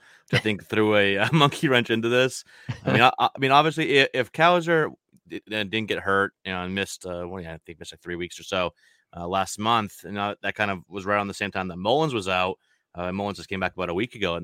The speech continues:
Speaker 1: at this point. I, I think he would be up right now. This, the, the timing, that whole thing just didn't line up right. It was, you know, never a good time for an injury, but that was just <laughs> really poor timing. Um, and then they signed Aaron Hicks, like, "Hey, we need somebody to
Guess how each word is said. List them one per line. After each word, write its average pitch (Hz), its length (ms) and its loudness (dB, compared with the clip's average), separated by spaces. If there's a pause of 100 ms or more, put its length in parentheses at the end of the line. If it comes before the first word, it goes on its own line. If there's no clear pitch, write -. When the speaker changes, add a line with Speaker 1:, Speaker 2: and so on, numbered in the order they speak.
Speaker 1:
at 82 100 -8
this 85 160 -10
point. 82 380 -10 (440)
I, 95 120 -2
I 107 80 0
think 143 120 0
he 127 120 0
would 170 160 2
be 110 120 0
up 92 120 -4
right 90 80 -4
now. 85 160 -2
This, 101 160 -6
the, 98 100 -8 (180)
the 104 60 -8
timing, 117 440 2
that 110 200 6
whole 113 200 0
thing 110 140 -2
just 92 120 -12
didn't 110 180 -6
line 104 300 -2
up 104 160 0
right. 101 260 2
It - 100 -14
was, 92 220 -16 (340)
you 98 100 -6
know, 104 40 -4
never 127 220 6
a 113 40 6
good 104 220 2
time 104 200 4
for 98 100 0
an 90 80 -4
injury, 92 280 -4
but 85 100 -4
that 92 80 2
was 92 100 -4
just 90 120 -14
<laughs> - 20 -20
really 92 260 -6
poor 92 260 -4
timing. 87 460 -2 (400)
Um, 80 340 -12 (100)
and 98 80 -10
then 98 120 -2
they 95 260 0
signed 101 300 2
Aaron 98 180 2
Hicks, 101 260 -2
like, 95 120 -6
"Hey, 131 140 0
we 101 100 -4
need 107 140 -6
somebody 110 340 -4
to 98 220 -2